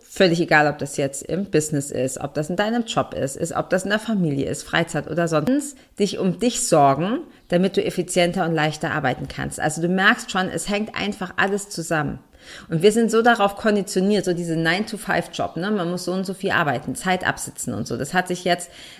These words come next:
ähm, also wenn man an Corona etwas Positives, äh, sehen will oder abgewinnen will, ich glaube, dass das sehr viele enge Strukturen aufgeweicht hat, dadurch, dass viele Leute auch im Homeoffice waren und es nicht mehr so dieses,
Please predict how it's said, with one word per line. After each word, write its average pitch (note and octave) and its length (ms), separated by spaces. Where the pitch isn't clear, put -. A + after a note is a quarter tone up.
ähm, E3 460
also D#3 220
wenn A3+ 240
man D#3 460
an D#3+ 160
Corona F3+ 420
etwas - 280
Positives, F3+ 720
äh, F3+ 120
sehen E3+ 340
will D#3 180
oder D#3 180
abgewinnen D3 600
will, E3 320
ich - 140
glaube, G3+ 260
dass F3+ 220
das F#3 200
sehr F#3+ 380
viele G#3 360
enge G3+ 280
Strukturen G#3 720
aufgeweicht D3 800
hat, - 240
dadurch, D#3+ 280
dass D3+ 180
viele F3 200
Leute D#3 360
auch D3 80
im D#3+ 140
Homeoffice G#3 600
waren D#3 240
und E3+ 140
es E3 120
nicht F#3+ 220
mehr E3 160
so D#3 180
dieses, D3+ 460